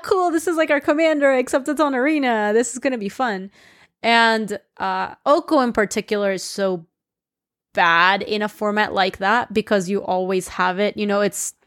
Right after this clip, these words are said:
in Brawl, you get to put it in your command zone. You always get to cast it. And if you're ever playing any card that isn't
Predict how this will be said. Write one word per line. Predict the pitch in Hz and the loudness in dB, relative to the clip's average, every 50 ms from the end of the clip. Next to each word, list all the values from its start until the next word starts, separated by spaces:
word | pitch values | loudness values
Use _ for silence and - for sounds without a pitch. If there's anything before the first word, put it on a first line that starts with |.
| _ _ _ _ _ | _ _ _ _ _
in | - 202 190 | -8 -6 0
Brawl, | - 208 208 208 208 | 2 4 4 4 4
you | 208 208 202 | 4 2 0
get | 196 196 - | 0 -2 -4
to | 190 | -6
put | - - - 208 | -6 -2 -2 -2
it | 196 180 | 0 -2
in | 190 190 190 | -4 -4 -6
your | 185 190 | -6 -8
command | - 254 269 311 302 294 285 262 | -6 -2 0 2 2 2 4 4
zone. | 277 269 262 254 247 233 | 4 2 2 2 0 -2
You | 214 196 185 | -2 -2 -2
always | 185 185 185 185 170 | -2 0 -2 -2 -2
get | - 196 - | -4 -6 -8
to | 196 | -8
cast | - - 262 247 247 240 - 262 | -2 2 2 4 2 2 0 -2
it. | 240 233 - - - - - - - _ | -2 -2 -4 -10 -18 -20 -20 -20 -14 _
And | - 262 285 294 294 254 | 0 2 2 2 2 0
if | - 262 285 277 | 0 0 0 2
you're | 294 311 311 277 | 2 2 2 2
ever | - - 262 285 285 294 320 294 | 2 2 2 2 2 2 0 0
playing | - - 285 262 269 277 262 233 | 0 0 0 0 2 0 0 -2
any | 214 226 233 | -2 -2 -4
card | - - 254 233 - | -2 0 0 0 0
that | - 190 - - | -2 -4 -2 0
isn't | - 208 214 202 226 226 226 220 226 220 - | 2 2 2 2 2 2 2 0 -2 -4 -10